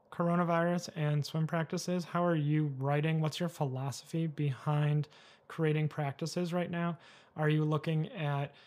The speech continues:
complicated multi-step <laughs> interval training, or are you, and there's a, there's a place for that. There, I think there is, um, but maybe that's for your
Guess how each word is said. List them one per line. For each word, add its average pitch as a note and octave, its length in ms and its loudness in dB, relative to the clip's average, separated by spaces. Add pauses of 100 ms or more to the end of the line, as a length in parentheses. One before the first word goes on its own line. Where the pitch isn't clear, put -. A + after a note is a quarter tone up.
(300)
complicated D#3 1000 2
multi-step D3 1160 0
<laughs> - 60 -14
interval E3 380 4
training, E3+ 580 2 (380)
or D#3+ 380 4
are D#3 320 2
you, D3+ 480 4 (320)
and F#3+ 120 4
there's G#3+ 180 6
a, A3 60 0 (160)
there's G3 220 4
a G3 40 4
place E3 380 2
for G3 160 0
that. G3+ 320 0 (100)
There, D#3 280 0
I D3+ 120 0
think D#3 180 -2
there - 220 -2
is, E3 400 0 (440)
um, C#3 460 0 (140)
but D#3+ 140 -2
maybe D#3+ 220 2
that's D#3 220 0
for D3+ 320 2
your C#3+ 640 0